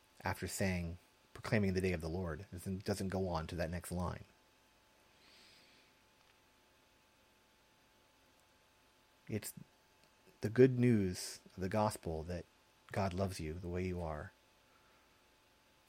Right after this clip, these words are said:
And sure, we all make mistakes. We all have problems. None of us are perfect. We all sin, as it were. We all turn away from God every now and then, choose ourselves over our fellow human beings, choose ourselves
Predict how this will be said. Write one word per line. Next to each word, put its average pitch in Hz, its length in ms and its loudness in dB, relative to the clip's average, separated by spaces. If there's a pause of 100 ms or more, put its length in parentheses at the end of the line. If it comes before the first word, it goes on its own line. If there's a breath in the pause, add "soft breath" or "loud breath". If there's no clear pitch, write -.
And 120 140 0
sure, 151 160 10
we 131 100 12
all 143 140 10
make 131 180 6
mistakes. - 600 0 (180)
We 110 80 4
all 117 380 10
have 104 420 2
problems. 92 680 4 (140)
None 113 200 8
of 120 80 8
us 120 120 8
are 113 80 6
perfect. - 480 -2
We 107 100 6
all 117 420 10 (460 loud breath)
sin, 107 460 2
as 101 180 0
it 76 100 2
were. 92 200 2
We 107 120 2
all 107 120 6
turn 113 340 4
away 101 360 6
from 101 220 -4
God 90 320 2
every 90 180 -2
now 90 160 -2
and 87 100 -4
then, 90 260 -4 (260 loud breath)
choose 120 440 8
ourselves 101 840 4 (520 soft breath)
over 101 300 2
our 95 80 6
fellow 98 280 4
human 95 300 0
beings, 92 420 0
choose 107 240 2
ourselves 98 720 2